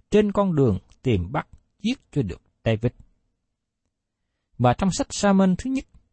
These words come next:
đoạn hai mươi ba, câu hai mươi bốn đến hai mươi tám. Vậy chúng trỗi dậy đi về Ship trước Sa-lơ, còn David và những kẻ theo người ở nơi đồng vắng Ma-ôn, tại Araba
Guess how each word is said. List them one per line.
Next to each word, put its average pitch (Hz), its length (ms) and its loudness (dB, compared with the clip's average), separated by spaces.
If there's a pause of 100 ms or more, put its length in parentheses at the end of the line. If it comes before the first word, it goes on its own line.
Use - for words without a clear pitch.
(120)
đoạn 101 240 0
hai 160 120 -2
mươi 160 120 2
ba, 151 300 0 (280)
câu 147 140 0
hai 147 260 -2
mươi 139 120 2
bốn 147 300 2
đến 180 100 0
hai 127 220 -2
mươi 110 160 0
tám. 123 200 -4 (1000)
Vậy 127 280 6
chúng 370 240 -4
trỗi 160 260 4
dậy 107 340 0 (140)
đi 233 480 0 (260)
về 120 120 4
Ship - 500 -6
trước 269 180 0
Sa-lơ, 208 420 4 (240)
còn 117 320 2
David 190 240 -2 (100)
và 120 100 2
những 120 240 0
kẻ 113 420 0 (400)
theo 220 200 2
người 160 340 6
ở - 280 -4
nơi 202 220 4
đồng 101 440 0
vắng 196 260 0 (720)
Ma-ôn, 180 560 2 (760)
tại 113 200 4
Araba 196 720 2